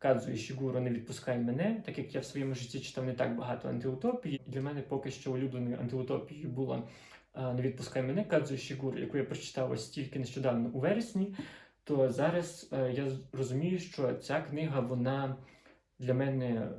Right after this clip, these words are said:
на тому ж самому рівні, і, е, я ніби цього року, ось цієї осені, наново для себе відкриваю жанр антиутопій, тому що раніше я читав більше класичні антиутопії, і вони мені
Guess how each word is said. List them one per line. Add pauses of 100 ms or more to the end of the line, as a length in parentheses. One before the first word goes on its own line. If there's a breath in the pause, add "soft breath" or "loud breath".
на
тому
ж
самому
рівні,
і, (520 loud breath)
е,
я
ніби (120)
цього
року,
ось
цієї
осені, (320 loud breath)
наново
для
себе
відкриваю
жанр
антиутопій,
тому
що
раніше
я
читав
більше
класичні
антиутопії,
і
вони
мені